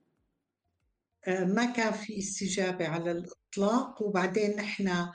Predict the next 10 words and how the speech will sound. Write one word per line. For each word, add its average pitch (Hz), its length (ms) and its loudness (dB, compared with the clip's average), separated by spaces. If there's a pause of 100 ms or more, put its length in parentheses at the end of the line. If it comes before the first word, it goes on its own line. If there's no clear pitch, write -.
(420)
غير 202 300 6 (100)
قادرين 196 720 2
على 165 560 0
التواصل 175 1300 2
مع 165 200 -2
فصيل 180 640 0
مسلح 160 720 0
أصلا. 196 560 0 (600)
وبالأصل، 233 1080 2 (160)
آه، 185 340 2